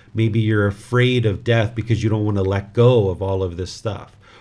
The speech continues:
Or maybe you're afraid of the unknown. You don't know what's next.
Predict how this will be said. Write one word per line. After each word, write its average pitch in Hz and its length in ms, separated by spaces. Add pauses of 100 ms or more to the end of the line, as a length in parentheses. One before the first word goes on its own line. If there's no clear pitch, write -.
(160)
Or 131 320
maybe 120 240
you're 113 240
afraid 123 460
of 110 120
the 110 140
unknown. 110 580
You 98 80
don't 104 220
know 123 220
what's 101 380
next. - 480